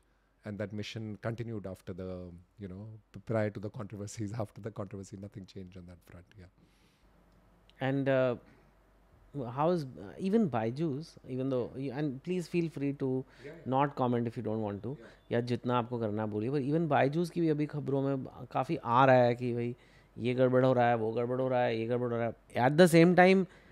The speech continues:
Speaker 2: अभी मैंने वर्ल्ड कप फुटबॉल देखा, तो Byju's के लगे हुए हैं वहाँ, तो भैया, वर्ल्ड कप फाइनल में Byju's मैंने देखा, वो गोल प-,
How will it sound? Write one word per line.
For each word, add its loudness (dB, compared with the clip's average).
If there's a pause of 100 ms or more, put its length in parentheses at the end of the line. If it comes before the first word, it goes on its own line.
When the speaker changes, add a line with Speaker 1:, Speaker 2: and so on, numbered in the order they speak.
(140)
Speaker 2:
अभी 2
मैंने 6
वर्ल्ड 6
कप 4
फुटबॉल 4
देखा, 4
तो 0
Byju's -2
के -4
लगे -2
हुए 2
हैं 2
वहाँ, 2
तो 0
भैया, 2
वर्ल्ड 0
कप -2
फाइनल 0
में -2
Byju's -2
मैंने 0
देखा, -4
वो -4
गोल -2
प-, -12